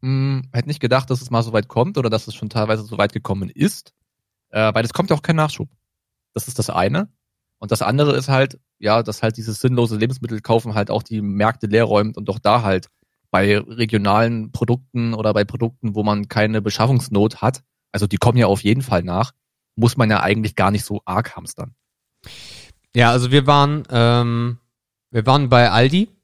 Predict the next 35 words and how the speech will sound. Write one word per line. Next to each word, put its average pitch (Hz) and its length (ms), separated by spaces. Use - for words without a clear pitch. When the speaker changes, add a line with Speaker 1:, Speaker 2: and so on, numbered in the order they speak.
Speaker 2:
äh, 120 60
weil 107 800
wir, 101 760
oder 90 300
ich 131 160
besonders 117 400
gesagt 110 300
hab, 113 100
ey, 101 120
lass 110 240
mal 117 80
so 107 100
ein 95 100
bisschen 127 420
was 113 240
holen. 135 420
Wenn 110 180
die 104 180
komplett 113 500
hier 131 100
durchdrehen 104 840
wie 98 220
in 95 340
N 98 200
R 98 160
W, 113 320
dann, 101 340
äh, 95 200
will 101 100
ich 101 140
wenigstens 110 400
was 95 120
zu 95 120
Hause 90 300
haben. 73 340